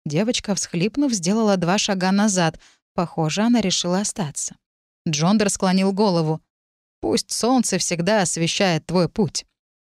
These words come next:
Мы все вернулись к лошадям и забрались в седла. Я потянулась к поводьям Маргаритки и оглянулась через плечо на Валериану, отчаянно желая хоть чем-то помочь ей. Если бы только мои целительские способности исцеляли разбитые сердца.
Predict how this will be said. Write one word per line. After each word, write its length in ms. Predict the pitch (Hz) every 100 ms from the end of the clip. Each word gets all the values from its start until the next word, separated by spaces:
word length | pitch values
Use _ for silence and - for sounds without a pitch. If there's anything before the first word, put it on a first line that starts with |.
| -
Мы 180 | 170 294
все 240 | - 254
вернулись 420 | 226 214 220 208 -
к 60 |
лошадям 640 | 185 - 170 170 262 247 196
и 40 |
забрались 500 | 180 180 180 214 -
в 60 | -
седла. 440 | 226 165 151 151 _ _ _ -
Я 180 | - 254
потянулась 480 | 214 208 214 214 -
к 60 |
поводьям 480 | - 190 208 185 180
Маргаритки 680 | 180 180 202 294 - 247 233 - -
и 60 | 302
оглянулась 500 | 240 247 262 254 -
через 300 | 233 208 -
плечо 280 | 208 -
на 140 | 220 196
Валериану, 640 | 202 208 233 208 160 165
отчаянно 480 | 160 - 214 185 185
желая 380 | 185 202 214 196
хоть 220 | 196 185
чем-то 380 | - 220 190 180
помочь 500 | 196 220 202 - 135
ей. 280 | 131 - _ _ _ _ -
Если 280 | 180 - 180
бы 120 | 175
только 280 | 196 190 180
мои 220 | 175 185
целительские 600 | 196 190 190 190 - 175
способности 680 | - 175 214 202 185 - -
исцеляли 520 | - - 165 185 202
разбитые 640 | 160 151 151 190 - 170
сердца. 680 | 156 - 147 - - 165 233